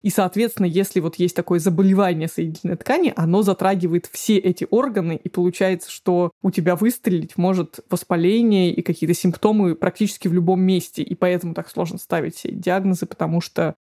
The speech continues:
опять же, <laughs> ещё один нюанс. Почти все или даже совсем все заболевания ревматические, они связаны с аутоиммунным нашим любимым процессом. То есть это когда организм сам по ошибке после какой-то инфекции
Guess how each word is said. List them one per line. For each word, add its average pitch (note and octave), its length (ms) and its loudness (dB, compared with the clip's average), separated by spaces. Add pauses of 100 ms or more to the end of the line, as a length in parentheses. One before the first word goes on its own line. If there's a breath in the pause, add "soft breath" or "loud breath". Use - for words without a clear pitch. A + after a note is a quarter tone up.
опять F#3 340 -2
же, D#3+ 240 -2
<laughs> - 40 -2
ещё F#3+ 420 2
один F3 240 0
нюанс. G3+ 420 0
Почти - 340 -4
все - 600 -2
или E3+ 140 0
даже E3 220 -2
совсем F3 420 -2
все E3 180 -4
заболевания E3+ 920 0
ревматические, F#3 800 0
они F3+ 520 4
связаны F#3+ 340 2
с - 80 -8
аутоиммунным F3 640 0
нашим D#3+ 260 -4
любимым E3+ 300 -2
процессом. - 540 -4
То - 40 -4
есть F3 100 -2
это F#3+ 100 -8
когда E3+ 200 -2
организм F#3 680 2
сам F3+ 420 -2 (120)
по G3 140 0
ошибке G#3+ 440 -4
после F3+ 280 -4
какой-то F3 320 -4
инфекции G3 500 -2